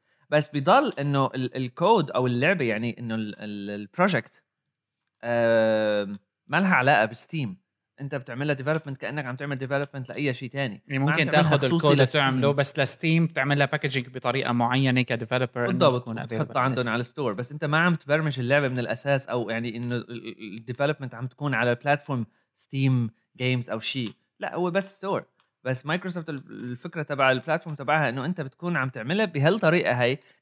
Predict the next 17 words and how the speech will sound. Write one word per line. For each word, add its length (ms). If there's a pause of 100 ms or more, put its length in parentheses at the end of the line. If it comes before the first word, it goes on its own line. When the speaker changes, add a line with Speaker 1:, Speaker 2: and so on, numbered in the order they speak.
Speaker 1:
كرمال 440
تحسن 460
تحصل 400
على 220
قصة 380
والله 340
إنه 180
أنا 100
ما 140
عندي 560
فرق 260
بين 220
الديفلوبمنت 580
لويندوز 440
ولا 160
لإكس 300
بوكس. 280